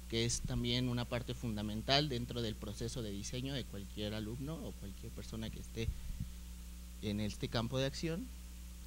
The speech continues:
la ergonomía como el estudio de la forma humana y su relación con el entorno, la percepción y la cognición, la hermenéutica como la disciplina de la interpretación de los diseños o de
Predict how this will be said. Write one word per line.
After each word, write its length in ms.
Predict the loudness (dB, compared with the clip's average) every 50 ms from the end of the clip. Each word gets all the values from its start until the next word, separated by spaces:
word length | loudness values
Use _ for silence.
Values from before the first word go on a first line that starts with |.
| -10 -10 -8 -8 -10 -10 -10 -8 -4 0
la 100 | 0 2
ergonomía 600 | 2 4 4 4 6 6 8 8 8 8 8 8
como 180 | 4 2 2
el 80 | 2 2
estudio 340 | 2 0 2 2 4 6 6
de 60 | 6
la 100 | 4 2
forma 320 | 0 0 0 2 2 4
humana 380 | 4 4 4 2 2 2 2 2
y 40 | 2
su 120 | 0 0
relación 480 | -2 0 0 0 2 2 2 2 2 0
con 180 | 0 0 0
el 140 | -2 -2 -2
entorno, 500 | -2 -2 0 2 2 4 4 2 2 0 -2 -6 -10 -10 -10 -10 -10 -10 -10 -10 -10 -10 -10 -10 -10 -10 -10 -10 -10 -10 -10 -10 -10 -10 -10 -10 -8 -10 -10 -10 -10 -8 -8 -8 -8 -10 -10 -10 -10 -10 -10 -10 -10 -10 -10 -10 -10 -10 -10 -10 -10 -10 -10 -10 -8 -4 -2
la 260 | 0 2 2 2 2
percepción 840 | 2 2 2 2 2 0 -2 -2 2 6 6 8 8 6 4 2 -2 -4 -8 -10 -10 -10 -10 -8 -6 -2
y 60 | 0
la 180 | 0 0 2 2
cognición, 640 | 2 2 2 2 0 2 6 8 8 8 8 4 0 -4 -8 -10 -10 -10 -10 -10 -10 -10 -10 -10 -10 -10 -8 -6 -6 -6 -4 -4 -6 -6 -8 -8 -8 -4
la 300 | 0 4 6 6 6 6
hermenéutica 760 | 6 4 4 4 4 6 6 4 4 4 2 4 6 6 6 6
como 260 | 4 2 2 4 4
la 100 | 4 4
disciplina 640 | 2 2 2 0 0 0 0 2 4 4 4 4 4
de 80 | 4 4
la 120 | 2 2
interpretación 840 | 0 0 0 -2 0 -2 -2 0 0 0 0 2 2 2 2 0 -2 -2
de 100 | -2 0
los 160 | 0 0 -2 -2
diseños 540 | -2 -2 0 0 0 0 0 0 -2 -2 -2 -2
o 100 | -2 -2
de 260 | 0 0 0 0